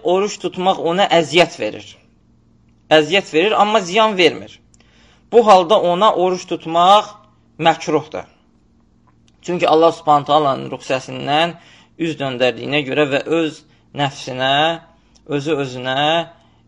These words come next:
əziyyət verdiyinə görə. Üçüncü hal isə o xəstədir ki, yəni oruç tutsa, oruc ona ziyan verəcək. Xəstəliyi daha da artacaq və yaxud ölümünə səbəb olacaq. Bu halda insan nə edir?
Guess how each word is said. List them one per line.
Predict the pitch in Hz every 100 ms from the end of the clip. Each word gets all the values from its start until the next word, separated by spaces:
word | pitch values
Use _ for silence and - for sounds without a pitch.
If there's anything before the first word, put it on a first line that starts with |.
| -
əziyyət | 147 131 160 -
verdiyinə | 139 113 123 127 -
görə. | - - - _ _ _ _ _ _ _ _ _ -
Üçüncü | 196 - 214 202 254
hal | 196 180
isə | 156 143 165 170 190 208 - - _ _ _ _ _ _
o | 185 185
xəstədir | 165 151 - 151 135 -
ki, | 156 180 196 - _ _ _ -
yəni | 139 135
oruç | 156 175 175 156
tutsa, | 147 -
oruc | - 147 147 160 -
ona | 143 160
ziyan | 147 131 151 127
verəcək. | 107 104 101 98 92 _ _ _ _
Xəstəliyi | 143 143 - 143 151 143
daha | 135 127
da | 113 123
artacaq | - 117 117 110 -
və | 131
yaxud | 131 -
ölümünə | 143 131 131 135
səbəb | 127 120 -
olacaq. | 131 123 110 - _ _ _ _ 180
Bu | 185
halda | 170 160
insan | 151 151 165 160 156
nə | 127
edir? | 127 147 185